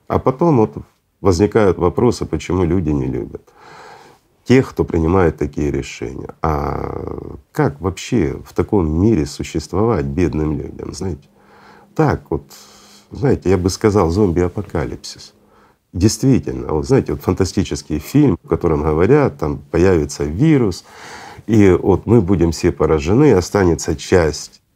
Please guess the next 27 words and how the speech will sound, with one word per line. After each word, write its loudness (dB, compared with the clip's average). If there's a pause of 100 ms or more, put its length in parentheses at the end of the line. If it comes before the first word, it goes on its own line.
(120)
здоровых 4
людей, 2
а 0
остальные 4
будут -2
зомби. -4 (440)
Да 0
вы 2
реально 0
посмотрите -4
на -4
этот -6
мир, -6
друзья. -6 (760)
Ведь -2
это 0
реально, 2
мы 0
живём 0
в -4
зомби-апокалипсисе, -2 (840)
где 4
действительно 0
вроде 2
бы -2
умные 4
люди 0